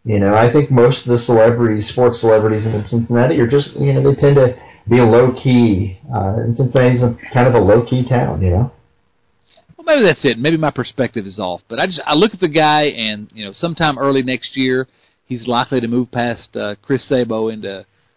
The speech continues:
Speaker 2: second all-time in career, uh, wins above replacement for Reds third baseman. Second all-time in Reds history. Yeah, he's a Little League World Series hero. His, his name's been known really to everyone, um, since he was twelve years old.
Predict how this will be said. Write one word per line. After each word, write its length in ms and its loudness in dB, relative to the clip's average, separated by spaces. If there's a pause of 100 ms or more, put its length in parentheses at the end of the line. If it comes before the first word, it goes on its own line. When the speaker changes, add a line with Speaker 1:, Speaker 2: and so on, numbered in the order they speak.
(140)
Speaker 2:
second 360 -4
all-time 480 -2
in 100 -12
career, 520 -8
uh, 180 -10
wins 240 -10
above 160 -6
replacement 440 -10
for 100 -14
Reds 260 -8
third 200 -10
baseman. 400 -14
Second 340 -4
all-time 640 -4
in 120 -18
Reds 280 -6
history. 460 -14 (400)
Yeah, 220 -6
he's 120 -2
a 60 -4
Little 180 0
League 160 2
World 240 2
Series 340 0
hero. 520 0
His, 160 -10 (360)
his 160 -20
name's 220 -4
been 180 -4
known 480 -4
really 240 -2
to 140 -10
everyone, 460 -6 (560)
um, 480 -8 (160)
since 200 -8
he 60 -6
was 100 -8
twelve 300 -4
years 240 -8
old. 360 0